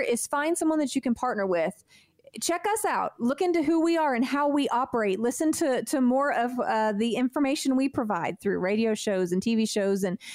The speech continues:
you can watch us on, uh, the Alon Exchange t-, T V show through the weekends as well. On Sundays, we air. You can also see that through our website. You can just learn more about who we are, how we do what we do,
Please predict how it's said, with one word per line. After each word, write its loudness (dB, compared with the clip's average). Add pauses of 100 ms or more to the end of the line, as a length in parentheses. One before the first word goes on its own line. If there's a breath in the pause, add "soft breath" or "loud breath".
(120 loud breath)
you 2
can 0
watch -2
us -2
on, 2
uh, 0
the 0
Alon 0
Exchange -2 (140)
t-, -6
T 0
V 2
show -2
through -2
the 0
weekends 0
as 0
well. 0
On 0
Sundays, 0
we 0
air. 0 (240 loud breath)
You 0
can 0
also -2
see -2
that -4
through -2
our 0
website. -2
You -6
can 0
just -2
learn 0
more 2
about -2
who 0
we 0
are, 0
how -2
we 2
do 2
what 0
we 2
do, 2